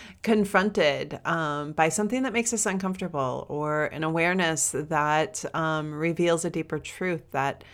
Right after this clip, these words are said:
uh, kind of pokes holes in some of the beliefs or the, the thoughts or the ideas or the w-, the status quo of how we've lived and experienced our lives. And I think, uh, we're really in the midst of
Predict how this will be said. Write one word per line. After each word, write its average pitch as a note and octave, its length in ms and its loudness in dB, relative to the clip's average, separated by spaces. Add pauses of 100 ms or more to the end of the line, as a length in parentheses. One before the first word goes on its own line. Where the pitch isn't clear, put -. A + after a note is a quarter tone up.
(500)
uh, C#3+ 760 0 (100)
kind A3+ 200 -2
of A#3 60 -4
pokes B3+ 280 2
holes A3 360 4
in D#3 120 2
some D#3+ 160 -4
of E3 80 0
the E3 60 4
beliefs D#3 580 0
or C#3+ 200 0
the, D3 340 0 (400)
the F3+ 100 4
thoughts F#3+ 440 8
or D3+ 80 0
the D3+ 120 2
ideas D#3 640 8
or C#3+ 300 0
the E3 120 -2
w-, D#3 240 2
the D#3 120 -6
status F3 440 2
quo E3 640 -2 (200)
of F3 140 -4
how D#3+ 280 4
we've E3+ 280 2
lived D#3 380 0
and C#3+ 120 -6
experienced C#3 580 -4
our C3+ 120 0
lives. C#3 600 0 (440)
And F#3 160 6
I G3+ 80 6
think, B3+ 500 0
uh, E3 360 4
we're F3 160 4
really A#3 340 6
in F3 220 2
the F3 60 4
midst E3 580 2
of D#3 480 2